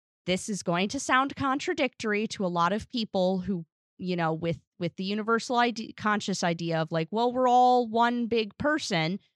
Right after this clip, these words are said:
so one thing that harms, uh, if something harms one of us, it harms all of us." That's true to an extent, but you also, again,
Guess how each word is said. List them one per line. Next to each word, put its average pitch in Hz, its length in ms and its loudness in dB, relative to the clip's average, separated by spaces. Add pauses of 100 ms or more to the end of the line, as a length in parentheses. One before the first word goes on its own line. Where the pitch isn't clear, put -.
(200)
so 190 640 2
one 185 400 -2
thing 208 260 -2
that 202 160 0
harms, 190 840 -2
uh, 143 180 0
if 170 140 -2
something 220 320 -4
harms 226 340 0
one 196 140 2
of 185 80 0
us, 185 220 0
it - 60 -10
harms 170 320 -2
all 104 200 -2
of 85 80 -8
us." - 220 -6 (580)
That's 233 260 -2
true 311 240 -2
to 381 140 0
an 320 80 -4
extent, - 880 -4 (240)
but 202 260 4 (100)
you 208 200 -4
also, 254 920 0 (1700)
again, 180 340 0